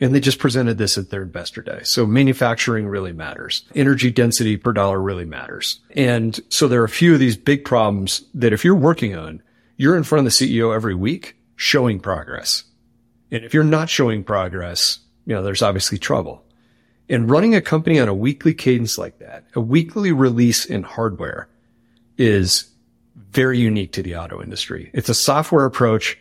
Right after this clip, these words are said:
in hardware and maybe one of the toughest hardware businesses in the world. And that is a key part of the secret sauce, where you've got a C E O challenging viewpoints, challenging physics, challenging manufacturing theory on a weekly basis.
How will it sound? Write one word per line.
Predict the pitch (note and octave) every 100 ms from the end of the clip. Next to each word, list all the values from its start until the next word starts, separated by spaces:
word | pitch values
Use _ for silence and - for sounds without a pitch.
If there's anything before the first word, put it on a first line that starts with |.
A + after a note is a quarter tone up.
| -
in | C3+ C#3+
hardware | B2 G#2+ F#2+ E2+ E2+ - _ _ _ C3
and | B2 A#2+
maybe | B2 A#2+
one | A#2
of | G#2+
the | G2+
toughest | - A2+ G#2+ -
hardware | A2+ G2 F#2
businesses | G2 F#2+ G2 F#2 F#2
in | F2
the |
world. | D#2 - - - _ _ _ _ _ _ _
And | C3 A2+ G#2+ - -
that | A2 A#2+ C#3+ - _ -
is | C3+ A2+
a |
key | - D#3
part | D#3+ C3+
of | A2+
the | G#2+
secret | A2 G2 F2+
sauce, | - C#2 - - - _ _ _ _ _
where | A#2+
you've | A#2
got | C3+ A#2
a |
C | - - B2+
E |
O | A2+
challenging | - - C3 D3+ D3 C3 C3+ C3 B2 - _
viewpoints, | A#2+ B2 B2+ - A#2+ A2 -
challenging | - - B2+ C3+ C3+ B2+ B2
physics, | - B2 G#2 G#2+ - -
challenging | - A#2+ C3 C#3+ C3+ B2+
manufacturing | A#2 A#2 A2+ A#2 G#2 G#2+ - G2+ F#2+
theory | G#2 G2 F#2+ F#2+
on | G2
a | F#2+
weekly | A#2+ - C3
basis. | G#2 G2 F2+ G2 F#2 -